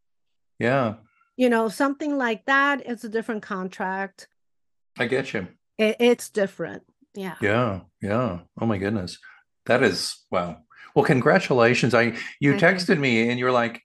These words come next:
Speaker 1: uh, "I have about a week's worth of work, so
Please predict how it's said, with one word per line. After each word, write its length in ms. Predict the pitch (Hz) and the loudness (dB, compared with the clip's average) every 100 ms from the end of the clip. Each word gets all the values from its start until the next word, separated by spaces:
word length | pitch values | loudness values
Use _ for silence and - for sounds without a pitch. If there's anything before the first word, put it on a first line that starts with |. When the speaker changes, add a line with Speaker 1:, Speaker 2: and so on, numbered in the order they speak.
| - | -6
Speaker 1:
uh, 240 | 117 117 | -4 -2
"I 120 | 123 143 | 0 0
have 100 | 139 | 0
about 160 | 131 | 0
a 40 | 120 | 0
week's 280 | 135 139 147 | -4 -4 -2
worth 160 | 151 | 2
of 100 | 143 | 2
work, 400 | 135 147 170 170 | 4 4 2 -2
so 640 | - 139 127 120 113 110 | -6 -2 0 0 -2 -6